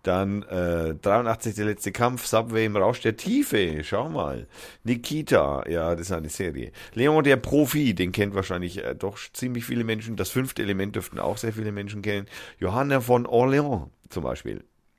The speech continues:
Angel A, auch s-, ziemlich abgefahrener Actionfilm. Die Geschichte ist ein bisschen dünn. Den Arthur und die Minimoys, die kenne ich nicht.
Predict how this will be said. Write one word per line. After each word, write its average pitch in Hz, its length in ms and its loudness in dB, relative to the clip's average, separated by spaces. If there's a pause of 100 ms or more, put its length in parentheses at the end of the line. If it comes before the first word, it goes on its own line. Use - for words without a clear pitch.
(100)
Angel 135 440 2
A, 123 320 2
auch 117 300 2
s-, - 360 -6
ziemlich 147 400 -2
abgefahrener 117 460 -6
Actionfilm. 123 540 -4 (680)
Die 113 960 -2
Geschichte 104 480 -2
ist 90 340 0
ein 85 120 -2
bisschen 80 400 -6
dünn. 113 440 0 (680)
Den 98 300 0
Arthur 107 500 2
und 104 120 0
die 101 120 0
Minimoys, 110 1700 -2
die - 120 -12
kenne 101 180 -4
ich 104 100 -6
nicht. - 380 -10